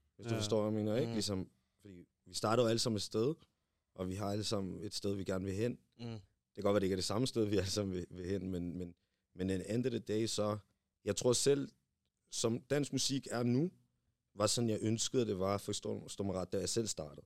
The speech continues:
Speaker 3: Mm.
Speaker 2: Ja.
Speaker 1: Kan du følge mig? Ligesom, du ved, der var ikke den der samme, øh, hvad kan man sige, kultur for det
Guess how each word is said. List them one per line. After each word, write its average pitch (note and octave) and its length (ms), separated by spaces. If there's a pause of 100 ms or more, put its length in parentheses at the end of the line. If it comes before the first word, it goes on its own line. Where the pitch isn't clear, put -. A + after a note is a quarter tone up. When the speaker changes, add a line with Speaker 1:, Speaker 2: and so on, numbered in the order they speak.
Speaker 3:
Mm. A#2 60
Speaker 2:
Ja. G#2+ 60 (180)
Speaker 1:
Kan C3 220
du A2 60
følge A2+ 160
mig? C3 140 (140)
Ligesom, G2+ 360 (1120)
du G#2+ 60
ved, G2 260
der A2 40
var G2+ 120
ikke G#2+ 180
den A2+ 100
der G#2 100
samme, A2+ 520 (160)
øh, G2 540
hvad F#2 100
kan G2+ 80
man F#2+ 80
sige, G2 240 (420)
kultur A#2 560 (640)
for G2+ 180
det G#2+ 160